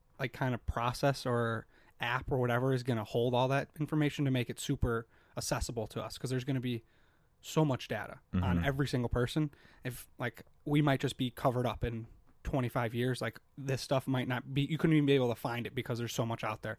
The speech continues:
Speaker 2: Yeah.
Speaker 1: Or there's someone who's creating this app right now that's gonna have, like, everything streamlined. When you type the word in Burke, you get all this stuff, and then you give Jack Minneapolis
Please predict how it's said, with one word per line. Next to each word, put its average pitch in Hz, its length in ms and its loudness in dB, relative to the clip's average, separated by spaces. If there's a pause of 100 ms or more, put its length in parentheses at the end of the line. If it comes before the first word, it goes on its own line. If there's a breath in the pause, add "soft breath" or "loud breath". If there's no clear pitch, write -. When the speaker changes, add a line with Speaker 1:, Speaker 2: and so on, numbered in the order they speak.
(120)
Speaker 2:
Yeah. 180 180 6
Speaker 1:
Or 143 120 10
there's 120 200 2
someone 120 420 0 (240 soft breath)
who's 127 160 -2
creating 127 420 0
this 110 100 -6
app 113 220 -6
right 110 160 -6
now 113 160 -6
that's 107 140 -10
gonna 113 180 -8
have, 113 300 -8
like, 113 260 -10 (180 soft breath)
everything 123 360 -2
streamlined. 113 480 -4
When 113 100 -6
you 113 80 -6
type - 280 -6
the 120 80 -4
word 117 240 0
in 117 140 -2
Burke, 117 400 -4 (220 soft breath)
you 123 100 -6
get 120 120 -2
all 113 140 0
this 120 140 0
stuff, - 300 -2
and 117 80 -4
then 113 160 -4
you 113 80 -8
give 120 200 -4
Jack 117 440 -4
Minneapolis 113 800 -4